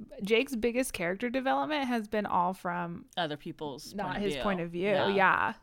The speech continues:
Speaker 2: Which is
Speaker 1: So I,
Speaker 2: interesting.
Speaker 1: I have also really enjoyed that. I feel like it would be real annoying if that's
Speaker 2: Mm-hmm.
Speaker 1: all, we had a whole book of that, which, you know,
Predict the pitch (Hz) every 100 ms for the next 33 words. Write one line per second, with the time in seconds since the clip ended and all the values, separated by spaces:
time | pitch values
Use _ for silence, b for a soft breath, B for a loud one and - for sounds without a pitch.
0 | - 180 - 214 254 208 190 - 226 202
1 | 269 349 220 240 277 220 208 190 190 175
2 | 175 175 156 - 190 214 208 214 226 208
3 | 190 202 233 262 214 175 165 165 107 151
4 | - _ 196 185 190 156 143 - - 175
5 | 196 196 180 123 170 - - - 190 -
6 | 320 - - - - 185 185